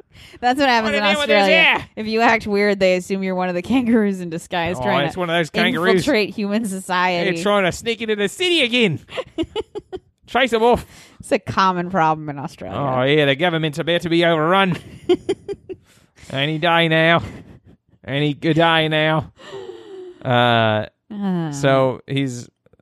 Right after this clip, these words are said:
Speaker 2: William
Speaker 1: Well,
Speaker 2: Regal
Speaker 1: yeah,
Speaker 2: is
Speaker 1: William
Speaker 2: British.
Speaker 1: Regal, yeah, he's
Speaker 2: and
Speaker 1: British.
Speaker 2: he's, uh, he was, he was working with W W E for a long time. He was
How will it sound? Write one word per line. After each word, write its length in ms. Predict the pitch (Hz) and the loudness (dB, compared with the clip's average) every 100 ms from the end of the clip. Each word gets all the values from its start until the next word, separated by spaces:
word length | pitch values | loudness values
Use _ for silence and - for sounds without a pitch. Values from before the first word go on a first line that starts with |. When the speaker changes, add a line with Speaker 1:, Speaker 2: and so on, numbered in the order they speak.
| _ _ | _ _
Speaker 2:
William 300 | 127 143 165 | -2 0 2
Speaker 1:
Well, 120 | 160 | 4
Speaker 2:
Regal 220 | 147 156 170 | 4 4 2
Speaker 1:
yeah, 200 | 160 139 | 0 -2
Speaker 2:
is 100 | 127 | 0
Speaker 1:
William 200 | 135 123 - | 0 2 0
Speaker 2:
British. 100 | 170 | -2
Speaker 1:
Regal, 240 | 165 165 | -4 -4
yeah, 220 | 156 151 | -4 -4
he's 100 | 180 | -2
Speaker 2:
and 200 | 127 123 | 0 0
Speaker 1:
British. 160 | 117 120 | 0 -2
Speaker 2:
he's, 260 | 123 117 117 | -2 -2 -4
uh, 580 | - 113 110 107 104 - | 0 2 4 2 0 -4
he 140 | 117 113 | -4 -2
was, 320 | 107 104 - | -2 -6 -10
he 100 | 117 | -6
was 260 | 113 104 117 | -4 -4 -2
working 300 | 123 127 127 | 0 0 0
with 160 | 123 - | -2 0
W 180 | 123 | 2
W 220 | 120 117 113 | 2 2 0
E 80 | |
for 140 | 120 117 | 2 2
a 60 | |
long 200 | 107 113 | 2 2
time. 300 | 123 117 113 | 2 0 0
He 120 | 117 107 | -2 0
was 280 | 104 101 | -2 -4